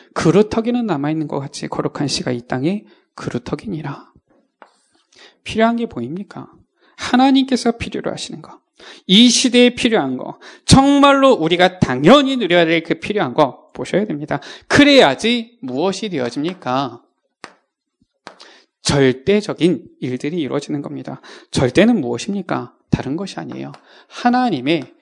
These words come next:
역사를 말합니다. 우리 여기 주봉이도 있지만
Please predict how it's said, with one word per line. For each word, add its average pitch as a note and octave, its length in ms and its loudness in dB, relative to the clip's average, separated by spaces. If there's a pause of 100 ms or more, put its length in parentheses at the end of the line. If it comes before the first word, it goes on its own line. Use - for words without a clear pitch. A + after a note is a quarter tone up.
(260)
역사를 E3 440 -6
말합니다. D3 540 -14 (1400)
우리 D3 200 4
여기 C3+ 560 2 (120)
주봉이도 C3+ 500 -4
있지만 B2+ 580 -4